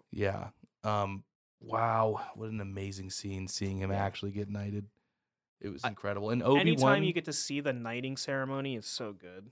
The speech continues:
Speaker 1: Oh my
Speaker 2: I think of
Speaker 1: God.
Speaker 2: Fallen Order too.
Speaker 1: Yes. Yes.
Speaker 2: By
Speaker 1: Um,
Speaker 2: the will of the Force.
Speaker 1: Yeah. Oh my God.
Speaker 2: A Jedi you shall be.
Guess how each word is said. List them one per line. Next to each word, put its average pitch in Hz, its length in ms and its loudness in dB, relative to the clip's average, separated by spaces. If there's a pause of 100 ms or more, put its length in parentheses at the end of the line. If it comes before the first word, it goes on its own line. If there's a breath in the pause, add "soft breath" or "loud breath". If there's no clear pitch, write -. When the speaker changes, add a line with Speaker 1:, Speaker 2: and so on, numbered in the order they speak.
Speaker 1:
Oh 120 160 -2
my 113 160 -6 (120)
Speaker 2:
I 131 120 -4
think 143 160 -2
of 131 60 -6
Speaker 1:
God. 107 60 -10
Speaker 2:
Fallen 127 360 0
Order 117 260 -2
too. 120 400 -6 (100)
Speaker 1:
Yes. 113 680 2 (340)
Yes. - 460 -10 (1900)
Speaker 2:
By 110 300 2
Speaker 1:
Um, 135 40 2
Speaker 2:
the 127 80 -2
will 127 160 -2
of 117 100 -6
the 113 60 -10
Force. - 560 -8 (240)
Speaker 1:
Yeah. 104 400 -2 (300)
Oh 107 160 -2
my 98 100 -4
God. 101 400 -8 (1500)
Speaker 2:
A 120 60 -8
Jedi 110 440 -6
you 110 80 -10
shall 104 240 -10
be. 110 280 -10